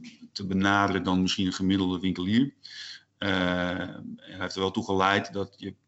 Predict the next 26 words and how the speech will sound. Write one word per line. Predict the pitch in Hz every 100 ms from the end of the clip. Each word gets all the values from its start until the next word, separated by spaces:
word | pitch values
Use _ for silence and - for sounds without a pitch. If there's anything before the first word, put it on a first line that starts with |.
| _
toch | - 120 107
ook | 104
je | 107
mensen | 101 113 117 92 98 117 -
anders | 117 123 104
moet | 92
laten | 90 - - 82
denken. | 117 139 - - -
Dus | 92 -
je |
bent | - 95
veel | 120 131
meer | 117 -
in | - 98 90 _ _ - - _ _
procesjes | 110 101 127 - 123
aan | 110
het | 95
denken | 92 92 85 90 -
en | 104 101
aan | 104 95
systemen | 101 - - 120 131 117 92 92 -
en | 101 104 -
in | 101 98
bitjes | 90 120 104 -
en | 95
bytes | 92 107 123 107 92 - -